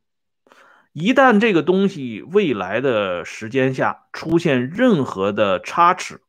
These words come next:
那么日丹诺夫呢，都会在第一时间主动背起这个黑锅，啊，不会让领袖的威望和权威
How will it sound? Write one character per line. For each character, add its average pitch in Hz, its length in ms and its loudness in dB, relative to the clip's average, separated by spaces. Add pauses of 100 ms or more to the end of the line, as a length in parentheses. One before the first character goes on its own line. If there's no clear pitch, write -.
(680)
那 151 120 -2
么 139 160 2
日 175 180 -2
丹 180 200 4
诺 202 180 8
夫 113 180 -6
呢， 98 180 -6 (360)
都 220 180 6
会 185 160 4
在 117 160 2
第 165 240 -8
一 180 100 0
时 110 200 -10
间 101 320 -8 (1600)
主 131 280 -4
动 247 420 2
背 143 220 2
起 104 180 -12
这 110 160 -6
个 98 80 -8
黑 113 180 -6
锅， 107 320 -8 (640)
啊， 104 160 -6
不 160 320 -8
会 196 160 4
让 131 380 0
领 90 340 -10
袖 170 240 2
的 113 120 -2
威 156 260 2
望 139 260 0
和 - 80 -12
权 107 300 -8
威 131 260 -4